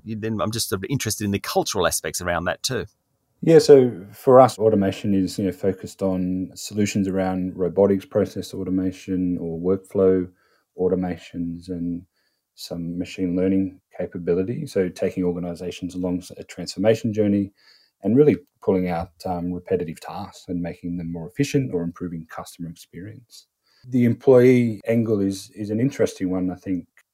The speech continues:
Speaker 2: As long as organisations are taking a strong change management approach to that, and that is, you know, taking the employees along the journey. Why are we making this transformation? Why is it beneficial to the business, and what does it mean for you?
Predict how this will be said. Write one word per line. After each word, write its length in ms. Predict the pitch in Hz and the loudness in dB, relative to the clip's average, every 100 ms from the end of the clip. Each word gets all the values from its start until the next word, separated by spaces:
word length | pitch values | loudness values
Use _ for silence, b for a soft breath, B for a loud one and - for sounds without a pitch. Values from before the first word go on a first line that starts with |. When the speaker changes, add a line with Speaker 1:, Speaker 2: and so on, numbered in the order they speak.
| - | -14
Speaker 2:
As 160 | 117 139 | -4 2
long 180 | 151 | 4
as 220 | 113 95 - | 2 0 -2
organisations 840 | 107 98 98 92 98 92 - 90 | -2 0 2 2 0 -2 -4 -8
are 40 | - | -6
taking 340 | 95 90 92 | -8 -4 -4
a 60 | 90 | -6
strong 640 | - - 95 92 92 90 _ _ _ _ _ _ - | -8 0 2 4 0 -2 _ _ _ _ _ _ -8
change 340 | - 101 90 | -2 0 -2
management 440 | 87 90 101 123 110 | -4 -4 -2 0 -2
approach 360 | - 110 - - | 2 0 0 -4
to 80 | 110 | -2
that, 240 | - - _ | -2 -4 _
and 120 | - 110 | -8 -2
that 100 | 104 | -2
is, 200 | 95 101 | -2 -4
you 100 | 92 | -6
know, 60 | - | -6
taking 460 | 110 104 120 120 | -6 -4 -2 0
the 100 | 107 | 0
employees 540 | 87 - 90 92 95 85 | -2 -4 -6 -4 -4 -6
along 500 | 87 87 92 92 90 | -10 -6 -4 -4 -6
the 80 | |
journey. 640 | 85 85 90 92 123 160 - _ _ _ _ - | -8 -6 -4 -2 -2 -4 -10 _ _ _ _ -4
Why 300 | 95 104 104 | 2 4 4
are 60 | |
we 120 | 95 90 | 2 0
making 400 | 92 98 98 95 | -2 -2 0 0
this 160 | 92 | -2
transformation? 840 | - 90 85 - 92 92 - 87 92 | -8 -14 -14 -8 -6 -6 -6 -6 -2
Why 220 | 95 95 | 0 0
is 120 | 90 | -4
it 80 | - _ | -12 _
beneficial 680 | 90 90 - - - 90 85 | -10 -10 -10 -14 -10 -10 -12
to 100 | - | -14
the 100 | 82 | -12
business, 460 | 78 82 92 87 - | -10 -8 -8 -10 -8
and 160 | 87 | -8
what 160 | 87 - | -8 -10
does 160 | 90 87 | -14 -12
it 100 | - | -8
mean 200 | 87 - | -8 -10
for 120 | - | -14
you? 300 | - 143 | -14 -14